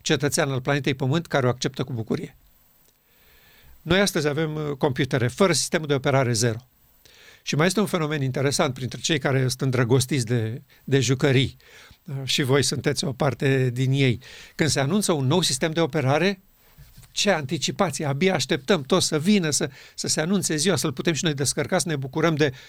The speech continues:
noile îmbunătățiri. Foarte mare bucurie. Da? „A, un nou sistem de operare, aduce aia, aia, aia, viteză mai mare, stabilitate, protecție, securitate.”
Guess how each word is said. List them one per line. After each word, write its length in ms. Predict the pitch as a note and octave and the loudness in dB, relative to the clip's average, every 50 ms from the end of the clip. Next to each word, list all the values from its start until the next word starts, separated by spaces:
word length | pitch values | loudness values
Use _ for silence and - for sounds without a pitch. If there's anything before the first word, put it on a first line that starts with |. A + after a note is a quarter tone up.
| - _ | -20 _
noile 360 | - C#3+ C3+ D#3+ F3 E3+ D3 | -8 -2 0 0 2 2 0
îmbunătățiri. 800 | D3+ C#3+ B2+ C#3 C3 C3 B2+ C#3 C3 C3 - D3 B2+ - - - _ - - _ _ _ _ _ _ _ _ _ | 0 0 0 2 2 2 2 2 0 0 -2 -4 -6 -10 -12 -18 _ -20 -20 _ _ _ _ _ _ _ _ _
Foarte 520 | - - - - G#3+ A#3 - C#3 C3 - | -20 -18 -10 -4 0 0 0 0 -2 -4
mare 260 | C#3+ C3 C#3+ C#3+ C#3 C#3 | -2 0 0 0 0 0
bucurie. 600 | A#2 B2 C3 C3 D3+ C#3+ C3 C3+ A#2+ A#2 A#2+ - _ _ _ _ _ _ _ _ _ _ _ _ _ _ _ _ | -2 -4 -4 -2 0 2 2 2 0 -2 -4 -8 _ _ _ _ _ _ _ _ _ _ _ _ _ _ _ _
Da? 200 | - G3 F#3 F#3 _ _ _ _ _ _ | -10 -10 -10 -10 _ _ _ _ _ _
„A, 220 | - F#3 F3+ E3 D#3+ | -4 0 2 2 2
un 120 | C#3+ D#3 | 2 2
nou 140 | C#3 E3 F3 | 4 4 4
sistem 300 | G3+ - - - D#3+ C#3+ | 2 0 -2 -4 -4 -4
de 80 | C#3 C#3+ | -4 -4
operare, 460 | C#3 C3+ G#3 F3 E3 D#3+ C#3+ A#2 G#2+ - - - - | -4 -4 -2 0 0 0 0 -2 -4 -8 -14 -8 -4
aduce 380 | - C#3 B2+ D#3 D#3+ - E3 | -2 0 0 0 0 0 0
aia, 400 | D3 D3+ D3 C3 A#2 A#2+ C3+ D#3 | 0 0 0 0 -2 -2 -2 -2
aia, 220 | D3 A#2+ A2 A#2+ B2+ | -2 -2 -2 -2 0
aia, 240 | D3 D3+ C3 A#2 - - - - | 0 0 0 -2 -4 -8 -14 -8
viteză 400 | - D3+ B2 C3 F3 F3+ C#3 D#3 | -4 -2 0 2 2 2 0 0
mai 180 | C#3 C3+ D3+ D#3+ | -2 -2 -2 0
mare, 520 | D3 D#3 E3+ D#3 C#3 A#2 A2+ A#2+ A#2+ A#2 - - - - - | 0 0 2 2 2 2 0 0 0 0 -2 -6 -14 -12 -10
stabilitate, 920 | - - - D3 C3+ D3+ D#3+ D#3+ F3 F3 - G3+ E3 C#3+ C3 - C#3+ C3+ C3 | -4 -2 0 2 2 2 2 2 2 2 2 2 2 2 0 -2 -2 -4 -2
protecție, 580 | - - E3 F#3 F#3 - F#3 C#3+ - - - D3+ | 0 2 2 2 4 2 0 0 0 -2 -2 -2
securitate.” 720 | C3+ - E3 - E3+ E3+ F3 F3 - F#3+ E3 - - - | -2 -2 -2 -2 0 0 2 2 2 0 0 -2 -4 -10